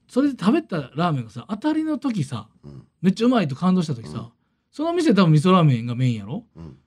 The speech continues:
Speaker 1: その、たまにさ、当たりの、えー、中華そば、
Speaker 2: うん。
Speaker 1: えー、醤油ラーメン、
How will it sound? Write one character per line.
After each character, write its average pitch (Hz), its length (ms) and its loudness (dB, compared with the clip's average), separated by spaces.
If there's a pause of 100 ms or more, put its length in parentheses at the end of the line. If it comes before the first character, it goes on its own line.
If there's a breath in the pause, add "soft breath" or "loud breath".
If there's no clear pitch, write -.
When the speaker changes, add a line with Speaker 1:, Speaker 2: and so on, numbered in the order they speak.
(340)
Speaker 1:
そ - 100 -8
の、 185 80 -2
た - 220 -10
ま 339 100 -6
に 311 60 -6
さ、 269 160 -4
当 247 80 -2
た 311 140 -6
り 311 60 -4
の、 247 140 -6 (400)
え 139 400 -4
ー、 - 20 -10
中 269 300 2
華 262 140 2
そ 240 120 2
ば、 147 200 -4 (180)
Speaker 2:
う - 60 -20
ん。 - 160 -20 (480)
Speaker 1:
え 139 480 -10
ー、 - 40 -14
醤 247 260 4
油 240 300 6
ラ 190 40 6
ー - 20 6
メ 139 120 6
ン、 110 160 -2